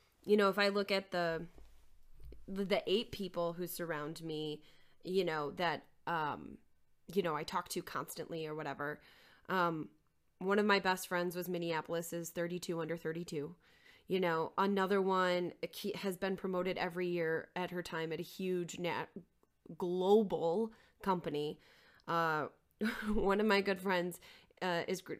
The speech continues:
graduating from Johns Hopkins <laughs> this year. You know, my husband is, uh, an engineer who has been climbing the ladder at his company sin-,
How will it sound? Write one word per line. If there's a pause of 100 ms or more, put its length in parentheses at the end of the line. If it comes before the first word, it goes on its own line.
(180)
graduating
from
Johns
Hopkins (340)
<laughs>
this
year. (420)
You
know,
my
husband
is,
uh,
an
engineer
who
has
been
climbing
the
ladder
at
his
company
sin-,